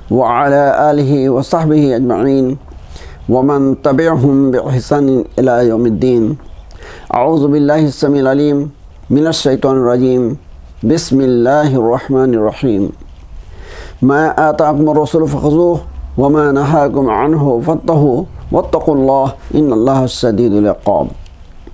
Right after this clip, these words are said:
मुअज़्ज़ज़ नाज़रीन, काबिल एहतराम सामईन, अस्सलामु अलैकुम व रहमतुल्लाह। Allah तबारक व तआला का शुक्र एहसान है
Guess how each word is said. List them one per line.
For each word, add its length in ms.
मुअज़्ज़ज़ 340
नाज़रीन, 500
काबिल 240
एहतराम 380
सामईन, 680
अस्सलामु 500
अलैकुम 640
व 180
रहमतुल्लाह। 680
Allah 320
तबारक 280
व 40
तआला 240
का 120
शुक्र 260
एहसान 400
है 240